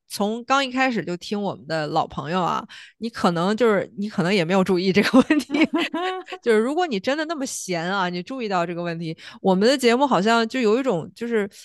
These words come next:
Speaker 1: 不知道，就是不知道的是从综艺给转型到就是剧评了。因为我们后来也，
Speaker 2: 嗯。
Speaker 1: 我们今年的一年过程当中也受到了其他一些，呃，平台的邀约，然后入驻其他的平台。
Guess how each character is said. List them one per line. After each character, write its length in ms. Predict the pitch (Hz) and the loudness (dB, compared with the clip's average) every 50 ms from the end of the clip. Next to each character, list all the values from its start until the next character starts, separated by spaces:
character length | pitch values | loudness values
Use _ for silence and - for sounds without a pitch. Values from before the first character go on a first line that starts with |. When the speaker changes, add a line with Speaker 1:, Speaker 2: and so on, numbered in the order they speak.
| - _ _ _ _ | -20 _ _ _ _
Speaker 1:
不 80 | - 294 | 0 2
知 100 | 320 320 | 4 6
道， 180 | 320 302 254 220 | 6 6 4 4
就 80 | 214 | 2
是 60 | 226 | -2
不 180 | 214 220 - 262 | -4 -4 -4 -2
知 80 | 277 285 | 0 2
道 200 | 277 269 247 214 | 4 4 2 2
的 100 | 196 196 | 0 -2
是 160 | 214 226 214 | -6 -8 -8
从 240 | - 202 190 214 214 | -8 -8 -8 -8 -4
综 260 | - 269 269 269 277 | 0 0 0 0 0
艺 160 | 262 233 196 | -4 -4 -4
给 160 | 175 180 190 | -2 -2 -2
转 240 | 208 - 196 - - | -2 -2 -4 -4 -4
型 200 | 156 165 170 185 | -6 -8 -4 -2
到 340 | 208 196 180 175 170 165 165 | 0 0 2 2 0 -2 -4
就 140 | - 185 190 | -4 -6 -6
是 60 | 196 | -6
剧 120 | - - - | -8 -10 -10
评 240 | 214 - - 160 | -6 -6 -6 -4
了。 300 | 139 156 190 202 170 151 | -2 0 0 2 2 2
因 100 | 160 220 | 0 0
为 80 | 262 294 | 0 0
我 160 | 294 226 180 | 0 0 0
们 240 | 139 156 170 185 214 | 0 0 -2 -2 -2
后 140 | - - 254 | -2 0 0
来 160 | 226 214 240 | 2 2 2
也， 160 | 233 175 - | 2 0 -2
Speaker 2:
嗯。 80 | - - _ - - _ - | -4 -8 _ -20 -20 _ -10
Speaker 1:
我 100 | 160 165 | -8 -6
们 140 | 175 190 | -6 -6
今 180 | 202 - 269 294 | -6 -6 -6 -2
年 200 | 269 202 170 180 | -2 0 0 0
的 40 | 202 | 0
一 120 | 226 208 | -2 -2
年 180 | 180 160 160 180 | -2 -4 -4 -4
过 140 | 190 185 180 | -4 -4 -2
程 160 | 185 170 175 | -2 -4 -2
当 180 | 175 180 180 | -2 -4 -4
中 220 | 180 185 185 180 - | -4 -4 -6 -6 -8
也 260 | - - 156 139 120 | -8 -8 -6 -4 -4
受 220 | 156 - - 226 196 | -4 -2 0 0 2
到 200 | 185 190 180 170 | 2 2 4 4
了 120 | 165 160 | 2 0
其 180 | 151 - - 175 | -2 -4 -4 -2
他 200 | 196 190 185 185 | 0 0 0 0
一 40 | 180 | 0
些， 320 | 175 175 170 170 170 165 - - - - _ - | -2 -2 -4 -4 -4 -4 -8 -14 -20 -20 _ -4
呃， 500 | 151 160 160 151 131 - - - 87 123 | -2 0 0 0 0 -2 -4 -6 -8 -6
平 180 | - - 170 185 | -4 -4 -2 0
台 100 | 190 185 | 2 2
的 80 | 175 175 | 2 4
邀 180 | 185 185 185 | 4 4 2
约， 240 | 185 180 180 180 180 | 2 2 2 2 2
然 140 | 170 - 156 | 2 0 -2
后 160 | 170 170 175 180 - - | -2 -2 -4 -4 -8 -8
入 180 | - 208 208 185 | -4 -4 -2 -2
驻 160 | 180 196 185 | -4 -4 -8
其 160 | 170 - 170 | -8 -8 -6
他 160 | 170 190 185 | -4 -2 -2
的 60 | 180 170 | -2 -2
平 180 | 170 165 165 | -4 -6 -6
台。 300 | 180 175 156 156 160 170 | -4 -4 -2 -2 -4 -4